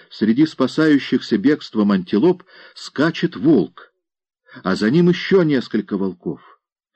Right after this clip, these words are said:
Он дернулся, что-то заорал хрипло и злорадно, бросил микрофон и выхватил винтовку, перекидывая ее на руку и одновременно перезаряжая.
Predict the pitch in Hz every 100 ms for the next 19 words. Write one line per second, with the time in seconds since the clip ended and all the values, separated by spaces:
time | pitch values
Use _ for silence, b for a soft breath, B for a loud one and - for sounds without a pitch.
0 | B B 214 - - 180 131 90 - -
1 | - _ b - - 135 131 101 131 165
2 | 185 151 127 151 - 110 110 123 95 113
3 | 123 90 78 - B B 92 147 147 127
4 | 113 107 107 104 185 156 - B B B
5 | 117 139 180 147 135 110 101 107 127 190
6 | - - 180 - b - 123 131 - 156
7 | 135 131 127 120 110 104 104 135 170 156
8 | - 135 131 b b b 107 101 92 90
9 | 120 120 117 110 107 110 104 101 98 98
10 | 92 69 64